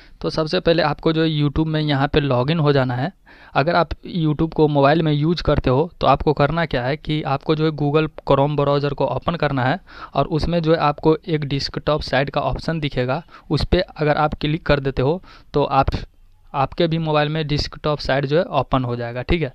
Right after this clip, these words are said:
इसी तरीके से। तो अब आपको करना क्या है कि यहाँ पे आपका जो है चैनल का लोगो दिखेगा, तो आपको इस पर क्लिक कर देना है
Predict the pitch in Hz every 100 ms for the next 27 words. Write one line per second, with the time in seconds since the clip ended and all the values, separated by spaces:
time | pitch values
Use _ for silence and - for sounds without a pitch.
0 | - 160 - 156 123 123 127 123 - -
1 | - - - - 147 160 180 170 - 165
2 | 160 160 165 - 143 151 - 143 131 160
3 | 160 165 151 - 147 139 147 - 127 139
4 | 151 143 139 139 135 131 131 135 135 127
5 | 131 - - - - 151 - 135 147 147
6 | 131 131 123